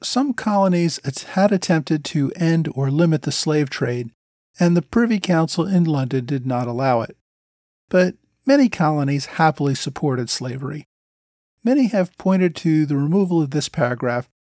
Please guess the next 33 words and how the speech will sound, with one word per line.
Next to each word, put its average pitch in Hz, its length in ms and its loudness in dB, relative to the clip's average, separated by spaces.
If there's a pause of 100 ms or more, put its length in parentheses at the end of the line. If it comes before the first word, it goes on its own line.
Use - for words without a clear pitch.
as 180 220 0
the 185 160 2
height 131 260 -2
of 120 140 -6
hypocrisy. 135 840 -2 (800)
A 156 80 -4
document 208 680 0 (360)
proclaiming 247 640 0
the 175 200 0
inalienable 226 680 2
rights 180 340 0
of 190 140 -2
man 123 420 -2 (380)
should 226 280 -2
not 220 280 2
remove 165 340 2
a 160 60 0
passage 120 580 -4
condemning 120 480 -6
slavery. 185 640 -2 (760)
But 208 220 0 (200)
the 185 100 -4
reality 233 560 2
was 123 420 -4
that 156 260 -2
the 170 80 -2
king 202 460 -2
never 214 400 2
forced 202 540 0
slavery 135 720 -6
on 165 220 2
the 131 100 -2
colonists. - 680 -6